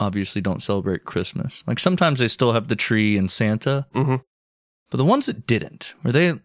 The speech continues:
Speaker 1: like, did their parents let them know, "Hey, all that shit's fake, but don't tell them. Don't you fucking tell them."
Speaker 2: Oh, uh,
Speaker 1: Or were they
Speaker 2: hundred percent.
Speaker 1: just like, "What? I'm a bad kid."
Speaker 2: Hundred percent.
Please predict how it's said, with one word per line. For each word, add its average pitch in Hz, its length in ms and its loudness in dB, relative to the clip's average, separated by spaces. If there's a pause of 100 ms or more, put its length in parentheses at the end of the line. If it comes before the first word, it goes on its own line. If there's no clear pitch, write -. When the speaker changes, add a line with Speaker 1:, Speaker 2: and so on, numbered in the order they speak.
(540)
Speaker 1:
like, 127 140 0
did 131 100 2
their 170 100 4
parents 165 460 0
let 151 140 2
them 151 160 4
know, 151 340 4 (300)
"Hey, 120 100 4
all 101 160 4
that 92 80 0
shit's - 240 -2
fake, - 320 -4 (160)
but 117 140 4
don't 160 180 4
tell 220 220 4
them. 120 260 -2 (260)
Don't 127 160 2
you 160 60 2
fucking 175 440 2
tell 175 240 4
them." 98 120 2
Speaker 2:
Oh, 190 40 8
uh, 175 340 6
Speaker 1:
Or 127 60 4
were 156 80 10
they - 20 8
Speaker 2:
hundred 135 140 4
percent. 151 260 6
Speaker 1:
just 156 160 4
like, 120 200 4
"What? 139 300 4
I'm 165 220 4
a 180 40 2
bad 147 320 0
kid." 139 260 -4 (200)
Speaker 2:
Hundred 147 460 4
percent. - 420 0